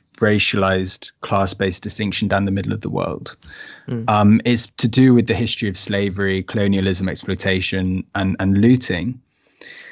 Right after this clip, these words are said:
Speaker 1: And I guess the, the origin story of where this came from has been written a lot by many different, um, s-, you know, uh, black, brown, and white scholars.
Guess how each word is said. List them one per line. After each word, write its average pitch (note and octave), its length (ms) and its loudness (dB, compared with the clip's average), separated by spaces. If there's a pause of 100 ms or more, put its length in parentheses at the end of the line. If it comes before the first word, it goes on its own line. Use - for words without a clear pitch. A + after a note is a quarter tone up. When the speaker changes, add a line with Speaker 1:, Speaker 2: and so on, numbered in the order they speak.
(400)
Speaker 1:
And C#3+ 560 4 (800)
I C#3 80 -2
guess - 220 2
the, D#3+ 180 0 (600)
the - 220 -2
origin C#3 460 2
story G2 680 -2
of F#2+ 480 -2 (1160)
where A2 200 2
this G2+ 180 -2
came G#2+ 360 0
from - 560 -6
has A#2 140 0
been A#2 180 6
written A2+ 280 0
a G#2 60 -2
lot G#2+ 320 -2
by G2+ 560 0 (840)
many A#2 380 4
different, G2+ 560 -4 (160)
um, G2 500 -2 (200)
s-, - 240 -6 (300)
you G#2+ 120 -2
know, G2 160 0 (200)
uh, G2+ 180 -2
black, G2+ 320 -4
brown, G2 220 -4
and F#2 100 -4
white G2 220 -2
scholars. F#2+ 760 -4